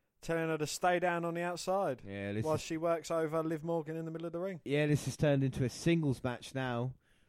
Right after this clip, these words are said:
Speaker 2: between these two. But can Liv Morgan get back into it, Dan?
Speaker 1: Oh, she's cer-, certainly starting to fight back with the big right hands. And a running bulldog, we've seen this before.
Speaker 2: Oh, can Liv Morgan get Peyton Royce down?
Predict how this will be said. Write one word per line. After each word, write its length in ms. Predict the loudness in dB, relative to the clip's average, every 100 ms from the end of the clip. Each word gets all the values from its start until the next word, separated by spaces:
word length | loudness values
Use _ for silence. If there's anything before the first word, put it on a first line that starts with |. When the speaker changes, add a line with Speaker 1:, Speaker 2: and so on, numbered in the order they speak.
| -6
Speaker 2:
between 180 | 2 4
these 280 | 4 2 4
two. 260 | 6 6 6
But 160 | 2
can 220 | 6 6 6
Liv 160 | 8
Morgan 300 | 10 10 8
get 240 | 2 0 6
back 220 | 6 6
into 240 | 4 6
it, 100 | 6
Dan? 300 | 4 0 -4 -8 _ _ _
Speaker 1:
Oh, 360 | 2 4 4 0
she's 280 | -2 -4
cer-, 420 | -2 2 2 2 -6
certainly 420 | -2 2 2 0
starting 300 | 0 0 0
to 100 | -6
fight 300 | 2 4 4
back 440 | 6 4 4 -4 -16
with 120 | -12
the 60 | -12 -2
big 180 | -2 2
right 180 | 0 0
hands. 480 | -2 -4 -6 -12 -18 _ _ _ _ -16
And 80 | -16
a 60 | -4
running 300 | 2 2 2
bulldog, 440 | 2 2 4 0 0
we've 160 | -4
seen 200 | -4 -4
this 120 | -4
before. 380 | -6 -2 0 0 -4 _ _ -16
Speaker 2:
Oh, 80 | -6
can 200 | -2 2
Liv 160 | 2 4
Morgan 300 | 4 4 2
get 200 | 0 4
Peyton 240 | 2 4
Royce 300 | 2 2 2
down? 480 | 2 4 4 2